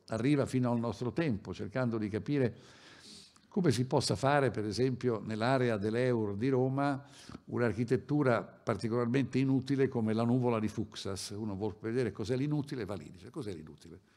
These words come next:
L'architettura, uno spazio inutilmente grande, inutilizzabile, e però anche quello, evidentemente, non c'è un limite. L'architetto vuole arrivare a qualunque punto pur di negare un passato a cui farebbe bene a collegarsi.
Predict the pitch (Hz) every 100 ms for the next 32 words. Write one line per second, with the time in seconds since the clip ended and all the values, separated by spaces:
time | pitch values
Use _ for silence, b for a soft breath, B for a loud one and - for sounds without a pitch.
0 | _ - 104 117 120 110 B - 120 123
1 | - 147 - 131 120 120 127 120 135 123
2 | 120 127 120 117 120 117 B B B _
3 | 123 123 131 123 104 131 120 107 113 113
4 | 120 - 143 208 190 - - 104 120 104
5 | 117 98 - 92 90 101 127 98 95 104
6 | 92 - - 90 - - 110 95 151 120
7 | 101 95 87 - 78 - B B B 101
8 | 92 107 127 127 120 95 95 95 98 110
9 | 104 95 B B B B - - 123 139
10 | 120 110 135 139 135 131 139 - 123 117
11 | 107 104 104 107 113 117 120 101 101 98
12 | 98 - 117 117 - 113 - 101 113 98
13 | 104 101 101 101 110 110 - - 90 113
14 | 92 87 73 - -